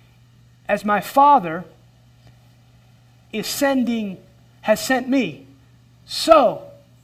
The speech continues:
I send you." I live outside of Fayetteville, Fort Bragg. A lot of interaction with military men and women.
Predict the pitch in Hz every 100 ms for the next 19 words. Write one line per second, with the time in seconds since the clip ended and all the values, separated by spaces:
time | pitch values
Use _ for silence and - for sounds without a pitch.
0 | _ 214 196 - 220 170 185 160 - _
1 | _ _ _ _ _ _ _ _ _ _
2 | _ _ _ _ _ _ _ _ _ _
3 | _ _ _ - 214 247 294 240 226 226
4 | - 226 214 180 - - 294 - 247 233
5 | 220 220 208 214 208 214 202 151 - -
6 | _ _ _ _ _ _ _ _ _ _
7 | _ _ _ _ _ _ 202 214 202 165
8 | - - _ _ _ 226 208 208 208 -
9 | 170 160 160 - - _ _ _ _ _
10 | _ _ _ _ _ _ _ _ 190 226
11 | 226 214 214 196 151 - - _ _ _
12 | _ - 190 202 190 202 185